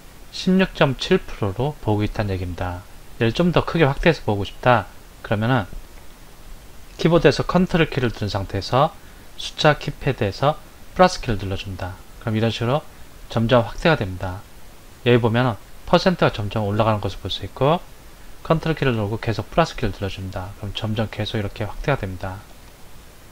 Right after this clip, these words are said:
이렇게 확대가 되는 것을 볼 수 있고, 이렇게 보다가 내가 특정 영역을 좀 봐야겠는데 안 보인다 그러면 스페이스바 누르고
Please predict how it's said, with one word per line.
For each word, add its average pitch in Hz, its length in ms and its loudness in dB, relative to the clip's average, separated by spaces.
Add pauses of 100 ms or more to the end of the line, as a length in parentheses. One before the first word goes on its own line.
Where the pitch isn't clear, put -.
(400)
이렇게 113 220 -2
확대가 123 300 2
되는 113 140 0
것을 101 220 -4
볼 - 100 -6
수 - 120 -6
있고, 110 320 0 (420)
이렇게 143 260 6
보다가 143 400 6
내가 113 160 4
특정 180 360 6
영역을 113 400 4
좀 113 420 2 (840)
봐야겠는데 113 440 6
안 95 160 0
보인다 107 260 2
그러면 104 420 0
스페이스바 - 540 2
누르고 104 460 0